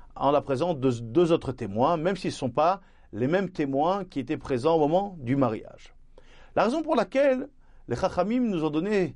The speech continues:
cette solution, c'est parce qu'on sait très bien qu'une personne se doit d'avoir une ketouba. Qu'est-ce que c'est que la ketouba ? La ketouba, c'est un acte,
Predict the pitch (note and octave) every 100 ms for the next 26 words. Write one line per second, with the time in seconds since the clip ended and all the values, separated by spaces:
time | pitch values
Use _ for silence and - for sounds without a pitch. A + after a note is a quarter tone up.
0 | - - - - - - - - A#2 -
1 | D3 - B2+ - A3+ F3+ - F#3+ G#3 D4
2 | - - - - - - F3+ G3+ - A3+
3 | B3+ G3 F#3 G#3+ G3 F3+ F#3+ - - G3
4 | G3 - D#3+ C#3+ F#3+ D3+ C#3 D3 C3 -
5 | G2 F2+ - - - F3 E3 C3+ A#2 G#2+
6 | A#2 A#1+ - - - - - D#3 F3 G3
7 | E3 E3 A#3+ - - - - - - D#3
8 | D3 C#3 C#3+ F3+ - - -